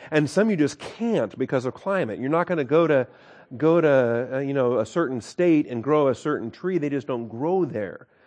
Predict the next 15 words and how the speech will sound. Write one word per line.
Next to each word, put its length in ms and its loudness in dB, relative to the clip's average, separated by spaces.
Uh, 240 0
but, 320 2
but, 380 0
you 80 -2
know, 100 4
within 420 2
the 200 4
environmental 580 0
factors 540 -2
and 100 -4
within 360 -2
the 60 -4
climate 460 -6
and 100 -6
within 340 -6